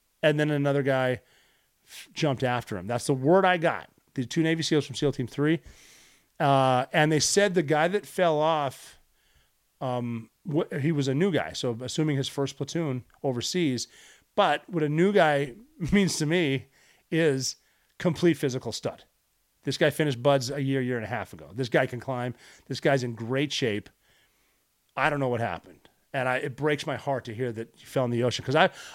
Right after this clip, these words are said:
I've done a lot of these, um, training. I've done, like, a handful for real.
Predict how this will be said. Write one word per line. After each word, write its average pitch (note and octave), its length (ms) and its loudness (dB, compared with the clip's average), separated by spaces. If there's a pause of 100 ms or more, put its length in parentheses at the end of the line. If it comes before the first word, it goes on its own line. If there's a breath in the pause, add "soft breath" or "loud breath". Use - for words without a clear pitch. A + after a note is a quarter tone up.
I've A#3 140 8
done C4 160 12
a G#3 40 10
lot E3 240 6
of E3 60 2
these, A#2+ 240 0 (240)
um, A#2+ 440 -2
training. F#3 580 2
I've B2 140 0
done, C3 420 2 (220)
like, C3 140 -2
a G#2+ 100 -2
handful C#3 520 -2
for G#2 160 -8
real. G2 400 -4